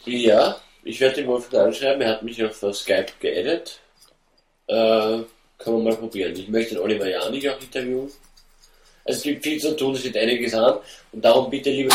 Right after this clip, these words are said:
Leute, helft uns. Also nicht nur, es muss jetzt nicht unbedingt Geld sein, ihr könnt uns auch mit eurer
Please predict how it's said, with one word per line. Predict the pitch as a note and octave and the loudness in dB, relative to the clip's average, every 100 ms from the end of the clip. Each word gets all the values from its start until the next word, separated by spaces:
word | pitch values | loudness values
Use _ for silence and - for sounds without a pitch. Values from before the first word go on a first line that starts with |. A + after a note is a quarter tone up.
| A#2 | 8
Leute, | A2+ B2 | 8 4
helft | - A2 A2 - | 2 2 2 0
uns. | F#2+ - | -2 -2
Also | F2 G#2 | -4 0
nicht | A#2+ C#3 - | 0 0 4
nur, | C#3+ C#3+ - - _ | 8 8 6 -10 _
es | - | -16
muss | C#3 E3+ | -4 -2
jetzt | E3+ | 0
nicht | E3 C#3+ | 0 0
unbedingt | C3+ B2+ | -2 2
Geld | C3 E3 F3+ | 4 4 4
sein, | F#3+ E3+ E3+ | 6 6 6
ihr | C#3+ | 0
könnt | E3 D3 D#3 | -2 -4 -4
uns | D3+ | 4
auch | D3 C#3+ | 4 6
mit | C3 | 2
eurer | A2+ C3+ C3+ C3+ - | 4 6 8 8 6